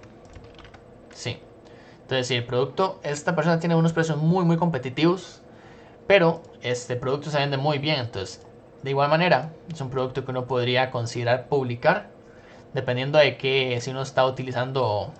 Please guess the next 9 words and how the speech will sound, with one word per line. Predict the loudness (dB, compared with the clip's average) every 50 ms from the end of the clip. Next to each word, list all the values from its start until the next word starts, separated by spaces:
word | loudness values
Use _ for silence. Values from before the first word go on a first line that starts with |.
| -14 -6
gift | 2 2 2 2 2 0
cards, | 6 6 6 6 4 -2 -4
tarjetas | -4 -2 -2 -2 -6 -6 -6
de | -6 -4
regalo, | -4 -2 4 8 8 8 8 8 4 4 2 0 -2 -6 -10 -18 -20 -20 -20 -14 -8
o | -8 -8 -4 2
cashback, | 4 4 4 4 -2 -6 2 4 4 4 4 2 -2 -8 -16 -20 -20 -20 -20 -20 -20 -20 -20 -20 -20 -12
o | -4 0 2 2 4 4 4 2 2 0 0 -2
este, | -4 -6 -6 -6 -8 -16 -18 -6 -4 -2 -2 -2 -2 -2